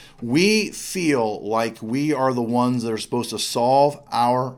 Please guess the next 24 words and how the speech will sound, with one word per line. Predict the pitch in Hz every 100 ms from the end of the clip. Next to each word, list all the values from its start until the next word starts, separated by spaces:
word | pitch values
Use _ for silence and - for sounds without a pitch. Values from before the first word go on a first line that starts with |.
| -
own | 120 120 120 117
problems. | - 147 127 110 98 101 - - - - - - -
And | 110
unless | 110 135 135
we | 180
come | - 131
up | 139 131
with | 120
the |
right | 120 123
solution, | - 117 123 151 131 117
everything | 117 135 127 127 123
is | 117
going | 117 113 110
to |
be | 107
messed | 104 117 - 113
up. | 113 -
All | 101 107 117 113
is | 110 107
going | 104 107 101
to | 104
be | 107
lost. | 123 127 98 - -